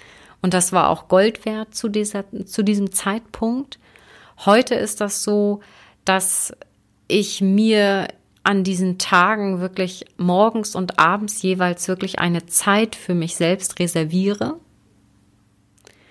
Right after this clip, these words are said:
wo ich ganz bewusst mich hinsetze, meditiere oder wirklich vorher Qigong mache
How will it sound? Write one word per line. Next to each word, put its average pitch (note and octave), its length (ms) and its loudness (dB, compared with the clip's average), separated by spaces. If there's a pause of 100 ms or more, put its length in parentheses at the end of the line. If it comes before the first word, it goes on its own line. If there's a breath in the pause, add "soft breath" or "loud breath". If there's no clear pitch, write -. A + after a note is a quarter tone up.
(240 soft breath)
wo G#3 140 2
ich - 400 -2
ganz A3+ 440 2
bewusst G3+ 680 -4
mich F#3 180 -4
hinsetze, A3 720 0
meditiere G3 840 2
oder F3 280 -2
wirklich G3 340 -2
vorher F3 360 -4
Qigong G3 640 -2
mache A#3 520 -2